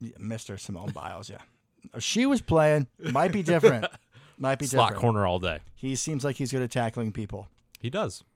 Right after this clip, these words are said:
Speaker 2: That's kinda seems to be his M O.
Speaker 1: Maybe he's gonna learn the Savage, hug him in the end zone. We'll see.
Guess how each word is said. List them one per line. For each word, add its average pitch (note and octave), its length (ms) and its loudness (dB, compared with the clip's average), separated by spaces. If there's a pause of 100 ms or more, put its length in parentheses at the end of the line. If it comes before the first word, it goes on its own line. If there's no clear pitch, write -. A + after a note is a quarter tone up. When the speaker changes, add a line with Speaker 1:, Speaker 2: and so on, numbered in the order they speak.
Speaker 2:
That's - 160 -10
kinda C3 240 -6
seems A#2+ 200 -6
to G#2+ 60 -8
be A2+ 100 -6
his G#2+ 120 -4
M G#2+ 120 -4
O. F#2+ 240 -6
Speaker 1:
Maybe E3 280 0
he's G3 160 -4
gonna F3 160 -2
learn D#3 160 -2
the C3 80 -2
Savage, B2 480 -2
hug B2+ 160 -2
him B2 100 2
in A#2 80 0
the G#2+ 120 -6
end G#2 160 -8
zone. G#2 240 -12
We'll G#2+ 100 -12
see. - 220 -12